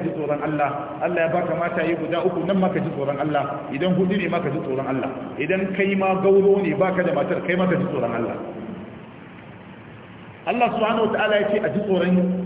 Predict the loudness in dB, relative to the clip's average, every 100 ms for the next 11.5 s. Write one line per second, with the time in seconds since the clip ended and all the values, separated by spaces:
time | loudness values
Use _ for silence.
0 | -6 -10 -12 -16 -6 -2 2 2 0 -2
1 | 0 2 2 0 -2 -4 -4 -4 -4 0
2 | 2 4 4 4 2 2 2 0 -2 -6
3 | -8 -12 -14 -16 -16 -6 -2 0 0 0
4 | 0 2 2 0 0 -2 -4 -4 -2 -2
5 | -2 -2 -4 -6 -2 -2 -2 -2 -2 0
6 | -2 -2 -8 -6 -4 -2 0 0 -2 -4
7 | -8 -12 -14 -14 -8 -6 -6 -2 0 2
8 | 0 0 2 2 2 0 -2 0 0 0
9 | -2 0 2 2 0 -4 -6 -6 -4 0
10 | 0 0 0 2 4 4 2 0 0 0
11 | 0 -2 -2 0 0